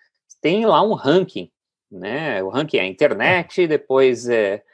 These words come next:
é parente, né?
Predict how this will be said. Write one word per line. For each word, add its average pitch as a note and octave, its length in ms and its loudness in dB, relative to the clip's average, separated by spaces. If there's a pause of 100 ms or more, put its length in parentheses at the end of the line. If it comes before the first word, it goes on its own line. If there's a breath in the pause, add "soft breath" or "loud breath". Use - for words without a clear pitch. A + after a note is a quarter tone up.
(440)
é G2+ 600 -2 (100)
parente, F3+ 840 0 (580)
né? C3+ 300 -12